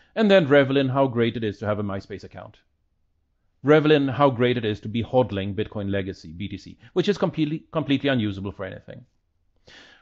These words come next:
What Bitcoin Legacy ha-, does have going for it is brand recognition and first mover advantage. Six Degrees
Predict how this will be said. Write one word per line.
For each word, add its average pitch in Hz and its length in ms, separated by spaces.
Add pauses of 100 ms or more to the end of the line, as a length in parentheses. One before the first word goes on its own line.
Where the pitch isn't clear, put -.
What 135 220
Bitcoin 170 360
Legacy 156 300
ha-, 214 280
does 247 280
have 143 200
going 160 280
for - 220
it - 200 (320)
is 123 140
brand 139 400
recognition 156 640 (180)
and 139 160
first 139 340
mover 120 280
advantage. 104 640 (2750)
Six - 300
Degrees 104 560